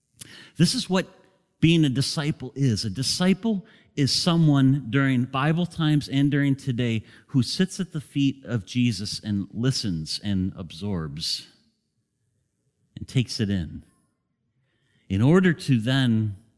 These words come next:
follow, to go out and to follow.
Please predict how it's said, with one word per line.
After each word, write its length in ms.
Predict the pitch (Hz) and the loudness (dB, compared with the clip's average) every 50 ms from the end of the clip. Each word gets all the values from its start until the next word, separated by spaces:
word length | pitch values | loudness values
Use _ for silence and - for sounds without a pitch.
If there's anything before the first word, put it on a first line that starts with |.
| _ _ _ - | _ _ _ -10
follow, 520 | - 117 107 104 90 78 76 69 69 - - _ _ _ _ _ _ _ _ - - _ _ _ _ _ _ _ _ _ _ _ _ _ _ | -8 -6 -4 -4 -4 -6 -8 -10 -12 -16 -20 _ _ _ _ _ _ _ _ -20 -20 _ _ _ _ _ _ _ _ _ _ _ _ _ _
to 120 | - - 98 | -8 -4 0
go 180 | 113 123 120 | 0 0 0
out 360 | 117 113 120 123 120 113 - - | 0 0 0 0 -2 -2 -4 -4
and 260 | 101 104 104 98 90 | -4 -2 -2 -2 -4
to 400 | - - - 101 95 90 92 85 76 - _ _ _ _ | -6 -6 -4 -4 -2 -2 -4 -6 -8 -12 _ _ _ _
follow. 480 | - - 113 101 92 82 73 73 71 | -10 -6 -6 -6 -4 -6 -8 -12 -14